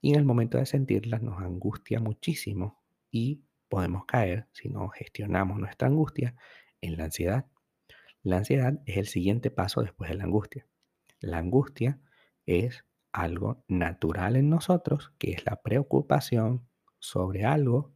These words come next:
que necesitamos decidir. Si tu preocupación por algo que necesitas decidir,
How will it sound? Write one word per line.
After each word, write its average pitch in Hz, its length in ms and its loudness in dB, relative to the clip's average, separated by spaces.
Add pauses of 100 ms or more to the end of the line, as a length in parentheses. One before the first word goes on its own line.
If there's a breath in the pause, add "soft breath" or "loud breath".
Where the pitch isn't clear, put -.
que - 120 -2
necesitamos 127 760 -2
decidir. - 520 0 (1600 loud breath)
Si - 160 -4
tu 110 160 2
preocupación 110 600 0
por 127 160 4
algo 139 260 4
que - 80 -2
necesitas 101 480 -2
decidir, 127 560 2